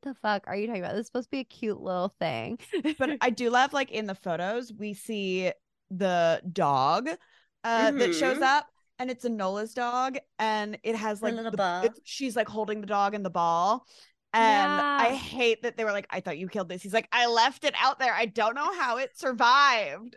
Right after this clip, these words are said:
Speaker 2: <laughs>
Speaker 1: See, he's so empa-, like,
Speaker 3: He's
Speaker 1: he's
Speaker 3: too soft.
Speaker 1: so,
Speaker 2: Yeah.
Speaker 1: like,
Speaker 2: Just
Speaker 1: he
Speaker 2: like
Speaker 1: just,
Speaker 2: his
Speaker 1: like,
Speaker 2: hands, he's
Speaker 1: lets
Speaker 2: too
Speaker 1: it
Speaker 2: soft.
Speaker 1: go. Yeah, he just lets everything go. He's just like, "Oh, it'll work itself out." He does,
Speaker 2: What
Speaker 1: he
Speaker 2: an
Speaker 1: won't take
Speaker 2: Aquarius.
Speaker 1: action,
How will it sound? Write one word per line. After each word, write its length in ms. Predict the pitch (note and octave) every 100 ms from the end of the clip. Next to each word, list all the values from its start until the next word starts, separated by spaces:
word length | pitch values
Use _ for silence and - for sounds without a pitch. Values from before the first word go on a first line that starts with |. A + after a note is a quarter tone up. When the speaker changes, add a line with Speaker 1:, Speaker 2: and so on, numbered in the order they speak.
| -
Speaker 2:
<laughs> 760 | - - _ _ _ _ - -
Speaker 1:
See, 220 | F4+ F#4
he's 220 | F4 D#4+
so 360 | - E4 F4 F4+
empa-, 380 | D4+ C#4 - C#4
like, 120 | D4
Speaker 3:
He's 100 | C4+
Speaker 1:
he's 160 | E4 C4+
Speaker 3:
too 120 | G#3+
soft. 580 | D4 C#4+ C#4+ D4 D#4 E4+
Speaker 1:
so, 320 | F4+ F4+ E4+ _ _ _ _
Speaker 2:
Yeah. 280 | G#3 F3+ A2
Speaker 1:
like, 220 | C#4+ C#4 _ _ _ _ _ _ _ _ _ _
Speaker 2:
Just 160 | - C#4+
Speaker 1:
he 60 |
Speaker 2:
like 80 | C#4
Speaker 1:
just, 80 | D4+
Speaker 2:
his 80 | C4+
Speaker 1:
like, 120 | D#4+
Speaker 2:
hands, 360 | A3+ G3 F#3 F#3+
he's 140 | C4
Speaker 1:
lets 220 | C4+ C#4+ A3+
Speaker 2:
too 60 |
Speaker 1:
it 120 | B3+
Speaker 2:
soft. 140 | A#3 E3
Speaker 1:
go. 500 | A#3 G#3 F#3 F3+ G3+ -
Yeah, 420 | B3 C4+ G#3 G3+ A3
he 140 | C#4+
just 200 | B3 D4+
lets 300 | C4 C4+ C4+
everything 520 | C4+ C4 C4+ - B3 A#3
go. 260 | A#3 G3
He's 240 | A3 A#3 G3+
just 240 | A#3+ -
like, 180 | A#3+ A3+ -
"Oh, 240 | B3 A#3+
it'll 320 | A#3 A#3 A3+
work 260 | A3+ A3+ A3
itself 500 | G#3+ - A3 G#3 G3+
out." 360 | - G3+ G3 F3
He 140 | G#3+
does, 200 | G#3 G#3+
Speaker 2:
What 160 | D4 D#4
Speaker 1:
he 40 | D4+
Speaker 2:
an 160 | A#3+
Speaker 1:
won't 340 | A3+ A#3+ B3+ B3+
take 260 | C4 B3 B3
Speaker 2:
Aquarius. 120 | -
Speaker 1:
action, 840 | G#3+ G#3+ - - - G3+ F3+ F3